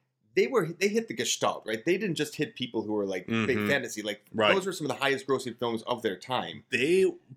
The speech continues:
Speaker 2: probably those movies helped get me more into
Speaker 1: Okay,
Speaker 2: fantasy,
Speaker 1: yeah,
Speaker 2: quite
Speaker 1: yeah.
Speaker 2: honestly. So I don't think I,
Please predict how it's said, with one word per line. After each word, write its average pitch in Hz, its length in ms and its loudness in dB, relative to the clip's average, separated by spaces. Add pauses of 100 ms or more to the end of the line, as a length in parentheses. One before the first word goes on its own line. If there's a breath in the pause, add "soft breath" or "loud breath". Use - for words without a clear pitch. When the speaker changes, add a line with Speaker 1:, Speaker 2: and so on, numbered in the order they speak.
Speaker 2:
probably 151 560 6
those 127 260 2
movies 117 280 0
helped 123 380 -2
get 123 140 2
me 113 100 -4
more 110 420 -4 (260)
into 110 400 -2
Speaker 1:
Okay, 123 140 2
Speaker 2:
fantasy, 101 360 -4
Speaker 1:
yeah, 110 180 0 (140)
Speaker 2:
quite 110 240 -2
Speaker 1:
yeah. 101 100 2
Speaker 2:
honestly. 98 400 -6
So 104 400 0
I 107 160 4
don't 117 180 0
think 117 160 0
I, 104 260 2